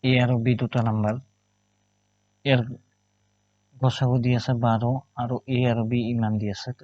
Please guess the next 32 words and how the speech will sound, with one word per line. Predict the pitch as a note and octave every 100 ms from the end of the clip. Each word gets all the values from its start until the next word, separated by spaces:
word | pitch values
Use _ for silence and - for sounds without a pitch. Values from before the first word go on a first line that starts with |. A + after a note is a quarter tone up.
| -
এল | B2
চি | -
এম | B2+
কিমান | A#2+ A2+ G2+
হ'ব? | F#2+ - - _ _ _ _
চ' | -
আমি | B2+ B2+
জানো | A#2 A#2+ B2 -
এল | B2
চি | A2+ -
এম | B2+ A#2+ A#2+ - _ -
into | C3 A#2+ G#2 - A#2+ - _ _ _
এ | C#3+
চি | - - B2+
এফ | A2+ G#2 _ _ _ _ _ _ _ _ _ _ _ _ _ -
is | A#2+
equal | B2 B2+ A#2+
to | B2+
সংখ্যা | - C3 A#2
দুটা | B2 A#2+ A#2+
কি? | A#2+ A#2+
এ | B2 B2
into | A#2 A2+ B2
বি। | A2+ A#2 A2+ _ _ _ _ _ _ _ _ _ _ _ _ _ _ _ -
চ' | - C3 _
এ | C#3
চি | B2 -
এফ | C3+ B2+
কিমান | B2+ B2 A#2
দি | A#2
আছে? | A2 - B2 C3+ _ _ _ _ _ _ _ _ _
বাৰ। | B2+ B2 A2+